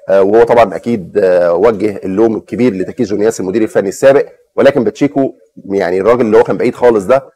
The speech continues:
دفع بيه بشكل اساسي، وكان متواجد في التشكيله الاساسيه ولعب مية وعشرين دقيقه، وكان احد،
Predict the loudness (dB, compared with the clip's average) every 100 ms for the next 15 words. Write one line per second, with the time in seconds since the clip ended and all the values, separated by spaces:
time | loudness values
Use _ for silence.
0 | -2 0 0 0 -2 -4 -2 -2 0 -2
1 | -2 -8 _ _ -2 2 2 2 -4 0
2 | 0 0 -8 -10 -4 -4 -4 -4 0 2
3 | 4 2 2 -2 -2 -4 -2 0 0 -6
4 | _ _ 0 0 0 0 -2 -4